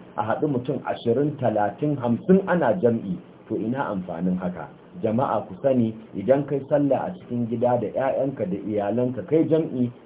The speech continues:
Allah zai baka ladan da yake baka in ka zo kai a masallaci,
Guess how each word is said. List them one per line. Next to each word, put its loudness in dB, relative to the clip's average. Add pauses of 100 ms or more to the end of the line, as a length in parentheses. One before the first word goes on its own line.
Allah 0
zai 0
baka 0
ladan 0
da -2
yake -2
baka -2
in -10
ka -6
zo -2
kai -4
a -2
masallaci, -2